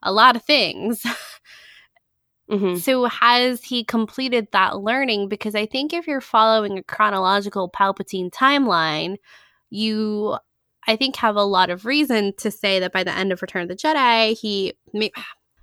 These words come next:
Speaker 1: was gonna say he hasn't learned it, but maybe he has, because we see when he falls down the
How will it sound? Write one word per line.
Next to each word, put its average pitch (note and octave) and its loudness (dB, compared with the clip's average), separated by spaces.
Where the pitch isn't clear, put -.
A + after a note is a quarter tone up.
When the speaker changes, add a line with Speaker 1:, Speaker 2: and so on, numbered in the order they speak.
Speaker 1:
was - -20
gonna C4+ -4
say C4 2
he A#3+ 2
hasn't A3 2
learned A#3 0
it, E3+ 2
but F3 2
maybe G#3+ 0
he G3+ -4
has, G3 2
because F#3 -6
we F3+ -6
see G#3 -6
when F#3+ -6
he F#3+ -4
falls F#3+ 0
down F3+ 2
the D#3+ -2